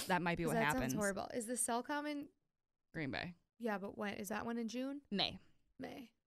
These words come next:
Speaker 1: Yeah, but I was like, "I've done half marathons before. I could do a half marathon. I have plenty of time to train." Then I ran, like, four miles, and I was like, "I don't wanna do, like, seven more of these."
Speaker 2: Ew.
Speaker 1: But we'll see.
Speaker 2: Yikes.
Speaker 1: I might do it. I might not.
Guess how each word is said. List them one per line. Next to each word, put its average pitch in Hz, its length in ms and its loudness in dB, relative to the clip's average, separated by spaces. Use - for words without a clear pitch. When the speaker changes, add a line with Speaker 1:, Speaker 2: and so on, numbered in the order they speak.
Speaker 1:
Yeah, - 300 4
but 233 100 0
I 269 40 6
was 262 100 4
like, 294 160 4
"I've 453 140 6
done 403 160 6
half 220 260 6
marathons 165 460 4
before. 220 240 0
I 262 100 4
could 285 120 2
do - 100 -4
a - 40 2
half - 280 -6
marathon. 104 560 -4
I - 40 4
have 277 140 0
plenty 160 220 2
of 156 60 -4
time 151 180 2
to 139 80 0
train." 143 280 0
Then 196 120 4
I 185 100 6
ran, 180 200 4
like, 180 140 2
four 165 200 2
miles, 147 320 4
and 185 60 2
I 175 40 2
was 170 60 0
like, 165 200 -2
"I 190 160 4
don't 185 180 6
wanna 160 220 2
do, 156 320 0
like, 160 260 -2
seven - 340 -4
more - 160 -4
of 90 100 -6
these." - 180 -10
Speaker 2:
Ew. 233 320 -2
Speaker 1:
But - 180 0
we'll 165 120 -4
see. - 160 -12
Speaker 2:
Yikes. - 560 -6
Speaker 1:
I 233 80 6
might 226 180 4
do 208 100 0
it. 185 100 2
I 180 80 4
might 180 180 0
not. 170 200 2